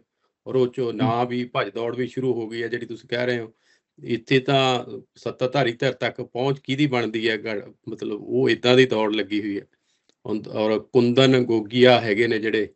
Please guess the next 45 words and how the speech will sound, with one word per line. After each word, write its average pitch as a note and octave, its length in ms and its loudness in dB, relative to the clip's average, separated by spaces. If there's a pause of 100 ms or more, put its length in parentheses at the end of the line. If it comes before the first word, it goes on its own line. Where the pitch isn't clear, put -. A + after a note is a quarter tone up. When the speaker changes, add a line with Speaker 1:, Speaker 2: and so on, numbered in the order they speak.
(120)
Speaker 1:
ਤੀਹ B2+ 160 0
ਨੰਬਰ A#2+ 220 0
ਵਾਰਡ F#2+ 280 -2
ਤੋਂ G#2 140 -8
ਉੱਥੇ G2 180 -8
ਜਿੱਤੇ G2 300 -6
ਆ, A#2 40 -4
ਜਿਨ੍ਹਾਂ A#2+ 240 -6
ਦਾ A#2 100 -6
ਸਭ A#2 160 -6
ਤੋਂ A#2+ 180 -10
ਨਾਮ G2+ 240 -4
ਮੂਹਰੇ A#2 220 4
ਚੱਲ G2 260 -2
ਰਿਹਾ। F#2 160 -10 (1400)
ਔਰ G#2+ 80 2
Speaker 2:
ਹਮ। G#2+ 60 2
Speaker 1:
ਦੂਸਰੇ A2+ 720 2
ਤਜਿੰਦਰ A2 400 2
ਮਹਿਤਾ B2 380 2
ਨੇ, A#2+ 100 0
ਉਹਨਾਂ A#2+ 240 -4
ਦਾ A#2+ 80 -2
ਵੀ A#2 80 -4
ਨਾਂ G#2+ 240 -4
ਕਾਫੀ G#2+ 440 -6
ਹੈ, G2+ 160 -10 (340)
ਕਿਉਂਕਿ B2 240 4
ਪਾਰਟੀ B2+ 440 4
ਦੇ D3+ 80 0
ਟਕਸਾਲੀ D3+ 800 2
ਆਗੂ A2 400 -4
ਹੈ E2+ 100 -16 (580)
ਜਾਂ A2+ 100 -6
ਲੰਬੇ A#2+ 280 2
Speaker 2:
ਜੀ। C3 60 2
Speaker 1:
ਸਮੇਂ C3 300 -2
ਤੋਂ B2+ 540 -6
ਆਮ A2+ 240 -6
ਆਦਮੀ A2 240 -4
ਪਾਰਟੀ G#2+ 400 -10
ਨਾਲ G#2 240 -10
ਜੁੜੇ B2+ 420 0
ਹੋਏ F2 140 -14
ਆ। E2 80 -20